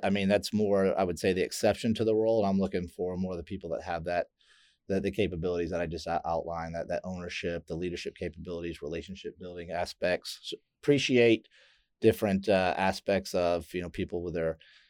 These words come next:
education background or,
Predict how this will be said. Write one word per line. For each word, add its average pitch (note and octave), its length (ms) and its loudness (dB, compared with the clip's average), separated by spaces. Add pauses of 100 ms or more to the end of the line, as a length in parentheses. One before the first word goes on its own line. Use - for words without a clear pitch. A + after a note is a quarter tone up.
(180)
education G2+ 600 6
background G2+ 920 4
or, F2 580 0